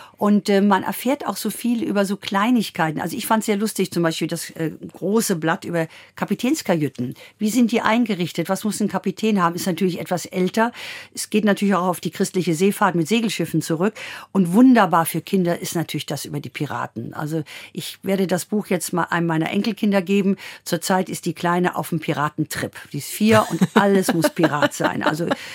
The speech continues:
ich muss schon bald mit einer Augenklappe rumlaufen. Und all das wird in diesem Buch mit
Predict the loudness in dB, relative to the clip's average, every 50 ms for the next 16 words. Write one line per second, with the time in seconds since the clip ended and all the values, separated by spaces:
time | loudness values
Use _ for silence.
0 | -8 -6 -4 -6 -2 0 0 0 2 2 2 2 2 2 2 0 0 0 2 2
1 | 2 2 2 0 0 -2 -4 -4 -6 -6 -4 -2 0 0 0 0 -2 -4 -2 -2
2 | -2 -2 0 0 -2 -2 0 0 0 0 0 0 -2 -4 -4 -4 -6 2 4 6
3 | 6 6 4 6 6 4 4 4 2 0 -2 0 2 2 0 2 2 0 2 2
4 | 2 2 2 -2 -4 -2 0 -2 -2 -2